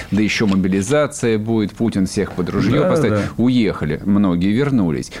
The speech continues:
Speaker 1: Но, тем не менее, насколько они вернулись мотивированными, насколько это вот эти вот, э, многие там талантливые, образованные люди способны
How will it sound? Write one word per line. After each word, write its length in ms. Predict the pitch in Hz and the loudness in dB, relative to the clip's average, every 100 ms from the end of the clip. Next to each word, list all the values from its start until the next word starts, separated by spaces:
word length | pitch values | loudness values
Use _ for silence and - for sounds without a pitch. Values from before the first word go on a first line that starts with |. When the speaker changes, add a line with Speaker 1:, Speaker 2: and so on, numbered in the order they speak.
| - | -4
Speaker 1:
Но, 100 | 98 | -2
тем 240 | - 113 | 2 2
не 80 | 117 | 4
менее, 380 | 143 143 85 78 | 4 2 2 2
насколько 440 | 90 95 135 117 | 0 -2 -4 -2
они 140 | 113 113 | 0 2
вернулись 460 | 113 117 110 101 | 0 0 0 0
мотивированными, 1040 | 110 104 120 135 226 214 104 90 80 67 - - - - | -2 0 0 2 2 2 2 2 2 -2 -8 -14 -14 -4
насколько 480 | 101 101 - 156 139 | -2 0 -2 -2 0
это 140 | 113 | 0
вот 180 | 113 117 | 0 0
эти 220 | 127 - | 0 0
вот, 360 | 95 101 90 - | 0 0 0 -2
э, 80 | 85 | -2
многие 560 | 87 101 120 107 90 | 2 2 4 2 0
там 220 | 82 80 | -2 -2
талантливые, 640 | - 107 107 87 80 80 80 | 0 0 0 0 -2 0 0
образованные 680 | 82 92 95 101 85 87 87 | 0 0 0 0 0 0 0
люди 220 | 98 160 | 0 0
способны 640 | 127 - 87 - 127 120 | -2 -2 -4 -2 0 0